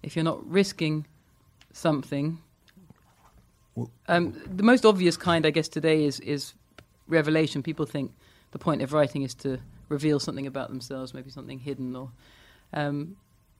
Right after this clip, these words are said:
Speaker 1: that can be true, but there are other kinds of, of risks you can take. Um, when you're really, really trying to tell the truth about something, it usually doesn't look too pretty <laughs> on you.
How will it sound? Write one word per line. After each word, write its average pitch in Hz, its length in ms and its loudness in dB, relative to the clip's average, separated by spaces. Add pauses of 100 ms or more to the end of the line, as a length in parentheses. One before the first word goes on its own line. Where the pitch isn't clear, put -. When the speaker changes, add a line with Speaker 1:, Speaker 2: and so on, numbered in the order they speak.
(460)
Speaker 1:
that 262 180 -4
can 240 220 0
be 208 120 -2
true, 190 480 2
but - 280 -4
there 208 160 4
are 208 40 -4
other 233 200 4
kinds 196 360 2
of, 175 280 -4 (640)
of 165 220 -4
risks 175 340 -2
you 165 80 -6
can 160 160 -6
take. 160 520 -4
Um, 151 520 -2 (2000)
when 214 140 4
you're 220 100 8
really, 240 240 4
really 226 240 4
trying 202 320 4
to 180 80 -4
tell 180 160 2
the 156 60 -2
truth 196 240 0
about 156 180 0
something, 147 280 0
it 107 120 -2
usually 156 680 0 (520)
doesn't 170 320 2
look 156 200 2 (200)
too 156 200 -2 (140)
pretty 143 440 -4 (500)
<laughs> - 500 -8
on 175 220 0
you. 147 320 0